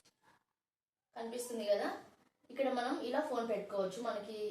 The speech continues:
ఎలా అంటే అలా. ఇది మనకి చాలా ఈజీగా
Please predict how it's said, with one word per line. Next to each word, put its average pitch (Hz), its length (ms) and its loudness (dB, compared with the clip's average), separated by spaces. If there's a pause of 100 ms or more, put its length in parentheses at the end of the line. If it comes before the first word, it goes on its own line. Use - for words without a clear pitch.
(140)
ఎలా 208 140 4 (120)
అంటే 220 260 -2
అలా. - 160 0 (380)
ఇది 262 160 0
మనకి 262 240 4
చాలా 254 140 4 (160)
ఈజీగా 277 400 0